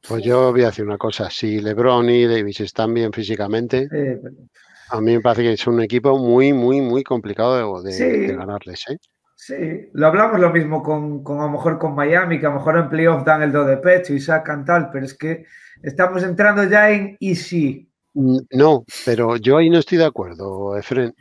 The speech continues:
Speaker 1: porque es que Miami
Speaker 2: Sí.
Speaker 1: eh, es, es un, es un equipo que no han, no han ajustado bien los, los fichajes, no, no han hecho bien la
Speaker 2: No, eso
Speaker 1: plantilla
Speaker 2: es
Speaker 1: al
Speaker 2: verdad.
Speaker 1: final.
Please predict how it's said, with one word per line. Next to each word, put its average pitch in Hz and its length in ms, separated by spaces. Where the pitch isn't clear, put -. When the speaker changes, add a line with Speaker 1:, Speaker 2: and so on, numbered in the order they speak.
Speaker 1:
porque 113 280
es 123 60
que 151 120
Miami 143 640
Speaker 2:
Sí. 139 80
Speaker 1:
eh, 113 560
es, 110 180
es 123 220
un, 139 160
es 131 200
un 139 380
equipo 139 340
que 110 300
no 127 460
han, 131 340
no 120 120
han 131 80
ajustado 123 400
bien 110 120
los, 104 240
los 104 180
fichajes, 127 540
no, 113 320
no 120 140
han 131 80
hecho 139 180
bien 123 120
la 107 60
Speaker 2:
No, 175 80
eso 156 80
Speaker 1:
plantilla 147 300
Speaker 2:
es - 60
Speaker 1:
al 135 60
Speaker 2:
verdad. 139 180
Speaker 1:
final. 131 100